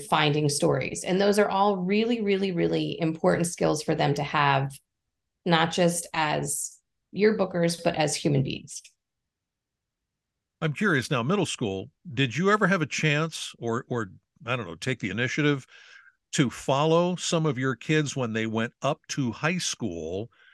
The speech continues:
Speaker 2: Did they continue to do yearbook? Did what they learned in your class benefit them at the upper level? Did you ever have a chance to follow up on that?
Speaker 1: Oh, one hundred percent. So my school pulled from several other, my middle school pulled from several other area schools.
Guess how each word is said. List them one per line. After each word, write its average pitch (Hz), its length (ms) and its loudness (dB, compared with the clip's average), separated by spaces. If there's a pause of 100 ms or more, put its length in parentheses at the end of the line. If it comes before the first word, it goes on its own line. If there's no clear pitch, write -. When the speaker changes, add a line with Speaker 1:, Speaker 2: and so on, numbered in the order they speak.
(400)
Speaker 2:
Did 117 160 0
they 131 160 4
continue 175 640 -2
to 175 100 2
do 170 160 0
yearbook? 165 680 2
Did 123 180 0
what 147 180 2
they 131 160 0
learned 151 400 2
in 143 100 0
your 143 200 0
class 131 480 -2
benefit 151 760 -2
them 156 280 0
at 127 220 -6
the 120 220 -2
upper 139 280 -2
level? 131 420 -2
Did - 340 -8
you 190 40 4
ever 190 120 2
have 190 120 2
a 170 40 0
chance 170 340 0
to 135 60 -6
follow 139 340 0
up 127 140 0
on 104 120 -2
that? 78 220 -8 (640)
Speaker 1:
Oh, 202 120 6
one 196 160 6
hundred 254 300 2
percent. 180 400 0
So 226 160 2
my 233 180 4
school 269 640 4 (300)
pulled 220 340 4
from 190 240 2
several 190 400 2
other, 180 400 2
my 185 140 2
middle 208 180 2
school 190 300 -4
pulled 175 180 -2
from 175 140 2
several 175 360 2
other 165 260 2
area 160 340 2
schools. 226 520 -2